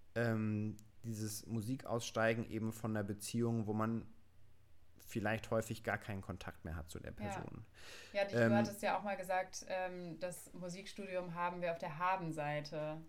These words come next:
Speaker 2: Und,
Speaker 1: Absolut.
Speaker 2: äh, das fand ich auch eine total schöne Formulierung, weil man, glaub ich, gerade, also du guckst da sicherlich auch aus einer anderen Perspektive drauf, weil es einfach auch irgendwie bei dir viel mehr zeitlicher Abstand ist und weil du ja eben, wie du vorhin auch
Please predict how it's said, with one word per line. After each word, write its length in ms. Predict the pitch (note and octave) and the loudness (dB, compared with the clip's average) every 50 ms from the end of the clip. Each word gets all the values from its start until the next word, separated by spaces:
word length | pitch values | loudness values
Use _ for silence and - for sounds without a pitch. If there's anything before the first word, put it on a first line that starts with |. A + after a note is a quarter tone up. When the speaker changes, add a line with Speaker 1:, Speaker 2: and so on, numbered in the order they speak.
| - - - | -16 -12 2
Speaker 2:
Und, 60 | - C#3 | 6 6
Speaker 1:
Absolut. 480 | C#3+ E3+ E3 E3+ D#3+ F3+ B3 A#3+ B2 - | 6 6 6 2 2 4 4 4 2 2
Speaker 2:
äh, 460 | F3 F3 E3+ E3+ E3+ E3+ E3 E3 - - | 2 2 2 4 4 4 4 2 -2 -4
das 160 | - F3+ E3 - | -6 -8 -6 -2
fand 180 | G3 F#3 F#3 | -2 -2 -2
ich 120 | F3+ F3 F3+ E3+ | -2 -4 -4 -2
auch 180 | - A3+ A3+ - | -2 -2 -2 -2
eine 100 | F3+ E3+ | -6 -6
total 340 | - F3 D#3+ E3 F3 F3 E3+ | -6 -8 -6 -4 -4 -4 -4
schöne 320 | - - F#3 F3+ F3+ F3 | -4 -6 -6 -4 -4 -4
Formulierung, 800 | E3+ - - E3+ E3+ E3+ E3 E3 F3+ G3 G3 E3 D#3 D#3 D#3 D#3+ | -6 -4 -4 -4 -4 -2 -4 -4 -4 -4 -2 0 0 2 0 0
weil 140 | D#3+ D#3+ E3 | 0 0 0
man, 160 | E3 E3 E3 | 0 -2 -2
glaub 220 | E3 E3 E3 E3 E3+ | 0 0 0 0 -2
ich, 140 | F3 - - - - - - - - - | -4 -10 -12 -14 -16 -16 -16 -18 -14 -4
gerade, 500 | F3 F3 F3+ F#3 F3+ F3+ F3 F3 E3 - - - - - | 0 2 2 2 2 2 0 0 -2 -4 -6 -14 -16 -8
also 260 | - F#3 E3 F3 E3+ | -6 -4 -4 -2 -4
du 160 | D#3 D#3 F#3 - | -4 -6 -10 -12
guckst 220 | - - - - | -12 -10 -6 -6
da 60 | F#3 E3+ | -6 -4
sicherlich 400 | F#3 F#3+ G3+ F#3 E3+ F3+ F#3 - | -4 -4 -4 -4 -4 -2 -4 -4
auch 180 | F3 F3 - E3+ - | -4 -4 -6 -8 -8
aus 180 | - E3 E3+ E3+ | -6 -6 -4 -4
einer 100 | E3+ - | -4 -4
anderen 200 | F3 F3 F3 E3+ | -4 -4 -4 -6
Perspektive 600 | F3 F3 - E3+ E3 E3 - F#3+ G3+ G#3+ G#3+ A3+ | -8 -8 -6 -6 -6 -6 -6 -4 -2 -2 -2 0
drauf, 380 | A3 G#3+ A3 A3 A3 A3 G#3+ | 2 4 4 4 4 4 2
weil 100 | G3+ F3+ | -2 -4
es 100 | F3 E3+ | -4 -4
einfach 280 | - E3+ E3 - F#3 F3+ - - - - - | -4 -6 -6 -6 -8 -10 -10 -14 -14 -8 -6
auch 200 | E3 E3+ E3 - | -6 -4 -4 -4
irgendwie 320 | E3+ E3+ E3 D#3+ E3+ E3+ | -4 -4 -4 -6 -8 -6
bei 120 | D#3+ E3+ E3 | -4 -4 -4
dir 280 | D#3+ E3+ E3+ E3+ - - - - - - | -2 -4 -4 -4 -6 -8 -12 -18 -18 -16
viel 200 | - - - E3+ | -14 -10 -8 -4
mehr 180 | E3+ E3 E3 E3+ | -2 -2 -2 -2
zeitlicher 520 | - - E3+ E3+ E3+ F3 - - D#3+ - | -2 -2 -4 -2 -4 -6 -8 -6 -6 -4
Abstand 640 | - - - - - G#3+ G#3+ A3+ A#3 A3+ - - - - - - | -4 -6 -6 -2 0 2 2 2 2 0 -4 -6 -8 -10 -6 -4
ist 280 | A3 A3 G#3+ - - | -4 -4 -4 -6 -8
und 140 | G3 F3 E3 | -8 -4 -4
weil 120 | E3+ E3+ | -4 -2
du 60 | E3+ E3+ | 0 0
ja 160 | E3+ E3+ E3+ | 0 0 0
eben, 320 | F3 F3 F3 E3+ D#3+ - | 0 -4 -4 -6 -6 -6
wie 60 | F3 | -8
du 100 | E3 E3 | -8 -8
vorhin 300 | E3 - F#3 F3 F#3+ G3+ | -8 -8 -8 -6 -6 -4
auch 140 | F#3 F3+ - | -6 -6 -6